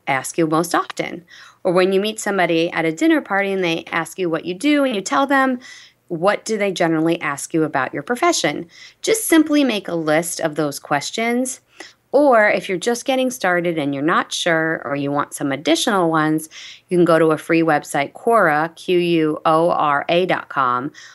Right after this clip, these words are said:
And that's a, really a database of questions people are asking. And then simply start to answer those questions.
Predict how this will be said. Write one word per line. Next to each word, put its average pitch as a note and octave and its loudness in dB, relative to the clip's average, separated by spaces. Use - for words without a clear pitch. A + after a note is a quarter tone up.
And F3 -2
that's E3+ 0
a, D#3 -2
really D#3 -2
a C3 -2
database F#3 -2
of E3 -6
questions F3+ -4
people D3+ -8
are A#2+ -4
asking. - -12
And A#3 2
then C#4+ 6
simply F4 0
start A3 -2
to - -6
answer D3+ -6
those A3 -12
questions. - -4